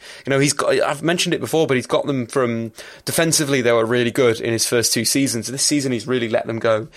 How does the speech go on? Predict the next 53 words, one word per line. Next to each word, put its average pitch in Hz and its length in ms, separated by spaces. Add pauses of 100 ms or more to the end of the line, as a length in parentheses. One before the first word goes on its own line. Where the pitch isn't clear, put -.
(140)
He's 123 140
moved 165 240
from 160 120
sort 117 200
of - 60
playing 123 220
a 120 60
four 123 240
four 117 220
one 113 180
one 120 220
to - 120
a, 110 40
basically 120 440
a, 113 80
the, - 120
the 117 180
four 117 220
four 113 180
two 120 180
that 117 120
you 123 80
see 117 160
today, 131 380 (260)
and - 80
it's 120 100
just 147 180
added 127 260
so 117 160
many 107 200
goals. 107 260
And 113 60
the 110 40
four 165 220
four 139 160
two 123 120
is 113 140
my 120 80
favourite 139 280
shape 117 240
by - 160
a - 20
country 147 400
mile 117 340
right 123 220
now 117 280 (220)
in 123 280
world 113 260
football. - 560 (920)
Talking 175 280
about 143 160
world 135 220
football, 147 520